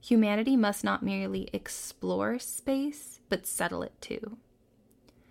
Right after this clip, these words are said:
The two engineers can easily explain the technical dimensions of their plans to colonize the cosmos. Those the-, though these plans differ, Bezos wants to establish artificial tube-like structures floating close to Earth,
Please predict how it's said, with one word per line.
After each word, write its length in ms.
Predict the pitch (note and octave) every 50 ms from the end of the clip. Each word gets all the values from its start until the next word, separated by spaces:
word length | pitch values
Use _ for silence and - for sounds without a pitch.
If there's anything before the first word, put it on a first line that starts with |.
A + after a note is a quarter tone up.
| _ _ _ _ _ -
The 80 | A#3+ B3+
two 260 | A#3+ - C#4+ D4+ D4+
engineers 560 | - C#4 B3+ C4+ C#4 B3+ A3 F#3+ F#3 F#3 F#3
can 260 | - - G#3+ G3+ - -
easily 380 | G3 G3+ G#3 A3 G#3+ G#3+ G#3+ G#3+
explain 460 | G#3 - - - - F#3 F#3 F#3 F#3
the 60 | F#3
technical 520 | F3+ - - F#3 - - F#3+ F#3 - G3
dimensions 600 | G3 G3 F#3 F3 F3 F3+ - - G3+ G3+ G3+ G3+
of 160 | - - F#3 -
their 140 | F#3+ F#3+
plans 460 | F#3 F#3 - F#3+ F#3 F3+ F#3 F3+ - -
to 80 | G3+
colonize 560 | - - - F3 F#3 F#3 F#3 F3+ - - F3+
the 80 | - F#3
cosmos. 800 | - - - - F3 F3+ - F3+ - - - - - - - - _ _ _ _ _ _ _ _ _ -
Those 220 | A3 A3+ G#3+ G#3
the-, 260 | - A3+ A3+ A3+ A3+ - - -
though 180 | - G#3+ G#3+ G#3+
these 320 | G#3+ A3 A3 A3+ A#3+ -
plans 380 | - - B3+ B3 A#3+ A3 F#3+ F#3
differ, 480 | G3 G3 F#3+ - - F3 F#3 A#3 C4 - _ _ _ _ _ -
Bezos 380 | F#3 F#3 F3+ F3+ F3+ F3 F3+ -
wants 240 | F3+ E3+ F3 -
to 100 | - F#3
establish 640 | F#3+ F#3 - - - - - - - F#3 F#3 - - -
artificial 540 | - F#3 F3+ F#3 F#3 - F3+ F3+ - E3+ F3
tube-like 600 | - - - - G#3 G3 F#3 F#3+ F3+ F3 F3 -
structures 560 | - - - A3 A3+ - - - F#3 F3+ F#3
floating 380 | F#3 - - F#3 F#3 F3+ F3 F#3
close 340 | F#3 - - F3 F3+ - -
to 80 | -
Earth, 380 | - - F#3 A3 A3+ - _